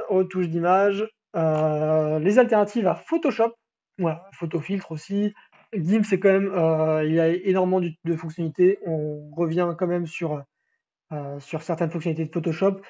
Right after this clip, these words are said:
mais il est complet quand même. Il est vraiment très complet et on peut faire, on peut travailler dessus, on peut être professionnel et travailler sur gimp, y a pas de souci. Ensuite, Inkscape, dessin et design, est un logiciel de dessin vectoriel professionnel pour génie Linux,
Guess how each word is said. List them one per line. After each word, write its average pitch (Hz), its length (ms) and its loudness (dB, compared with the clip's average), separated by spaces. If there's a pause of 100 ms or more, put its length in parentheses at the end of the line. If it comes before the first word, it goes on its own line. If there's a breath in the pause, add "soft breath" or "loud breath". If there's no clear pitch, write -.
(140 loud breath)
mais 165 140 2
il 175 100 6
est 185 80 6
complet 185 300 -2
quand 151 120 -6
même. 139 140 -14 (120)
Il 160 100 -2
est 156 100 0 (540)
vraiment 185 380 4 (200)
très 233 200 2
complet 208 420 4
et 196 60 2
on 175 100 2
peut 180 120 0
faire, 196 360 4 (320)
on - 160 -20
peut 180 100 -2
travailler 196 360 6
dessus, 190 180 -2
on 202 100 0
peut 175 120 0
être 160 100 -4
professionnel 180 400 0
et 175 40 -4
travailler 175 260 0
sur 170 160 -4
gimp, 147 200 -6 (140)
y - 20 -20
a - 60 -20
pas 160 80 -6
de 151 40 -14
souci. - 220 -20 (460)
Ensuite, 285 420 2 (140)
Inkscape, 226 560 6 (240)
dessin 247 480 2
et 208 120 0
design, 190 560 6 (640)
est 220 180 2
un 208 80 8
logiciel 220 340 2
de 185 60 4
dessin 233 400 2
vectoriel 208 840 4
professionnel 214 580 0
pour 185 200 -2
génie 175 240 0
Linux, 202 520 -4